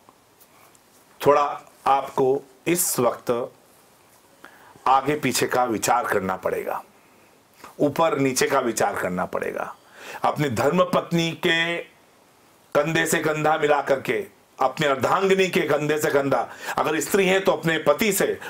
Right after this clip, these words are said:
और पति है तो अपनी स्त्री के साथ कंधे से कंधा मिला के चलिए। विरोध की भावना मत रखिए,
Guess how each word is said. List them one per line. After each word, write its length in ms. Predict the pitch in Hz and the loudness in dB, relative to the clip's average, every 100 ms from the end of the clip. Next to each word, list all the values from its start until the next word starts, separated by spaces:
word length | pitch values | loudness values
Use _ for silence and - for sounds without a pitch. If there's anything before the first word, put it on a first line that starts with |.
| - | -2
और 80 | 135 | 0
पति 220 | 156 202 | 0 2
है 120 | 185 | 2
तो 120 | 185 170 | 2 -2
अपनी 260 | - 151 | 0 -4
स्त्री 200 | 135 202 | 2 2
के 100 | 185 | 4
साथ 460 | 170 135 - - - 147 | 2 0 -4 -12 -4 0
कंधे 260 | 156 160 | 0 0
से 100 | 156 | 0
कंधा 300 | 139 131 131 | 0 2 0
मिला 200 | 123 117 | 0 -2
के 120 | 110 | -2
चलिए। 420 | 110 110 95 104 - - - - - - - - - | -2 -2 -2 -6 -10 -18 -20 -20 -20 -20 -20 -20 0
विरोध 380 | 123 143 185 202 | 2 4 4 4
की 140 | 190 | 4
भावना 360 | 156 139 147 135 | 4 2 0 0
मत 200 | 123 113 | 0 -2
रखिए, 420 | 104 - 117 | -4 -6 -8